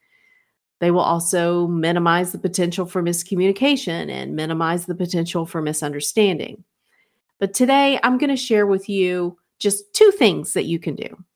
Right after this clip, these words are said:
Now, why just two when I just said that there are a lot of things that we can try? Because each one of these takes time, it takes practice, it takes effort. And if you want to improve your communication skills,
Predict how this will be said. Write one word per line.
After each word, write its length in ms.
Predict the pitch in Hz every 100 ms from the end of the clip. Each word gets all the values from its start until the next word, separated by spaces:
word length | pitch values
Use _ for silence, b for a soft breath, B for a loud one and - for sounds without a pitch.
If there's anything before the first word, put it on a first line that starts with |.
| _
Now, 360 | 175 151 156 -
why 320 | 165 160 170
just 320 | 175 214 208
two 320 | - 226 247 269
when 220 | 233 175
I 160 | 170
just 240 | 170 175 -
said 180 | 180 180
that 160 | 175
there 180 | 170 170
are 220 | 175 175
a 100 | -
lot 300 | 151 147 135
of 140 | 175 180
things 240 | 202 202
that 80 | 190
we 80 | 214
can 180 | 220
try? 500 | 214 214 196 214 277 302 b b b b b b b _ _
Because 520 | 285 285 294 294 - -
each 380 | 269 302 302 - -
one 260 | 202 208
of 160 | 220 196
these 580 | 196 175 170 170 - - _ _ _ _ _ _
takes 640 | - 208 190 185 - - -
time, 560 | - - 160 139 - -
it 160 | 185 185
takes 280 | 196 - -
practice, 680 | - 135 - - - - -
it 100 | -
takes 360 | 208 190 - -
effort. 440 | 269 - - - _ b b b b b -
And 160 | 190
if 140 | 190 185
you 120 | 190
want 360 | 180 208 247 -
to 100 | 302
improve 400 | 285 285 277 262
your 120 | 262
communication 640 | 262 254 254 339 339 220
skills, 580 | 208 - 170 - 147 -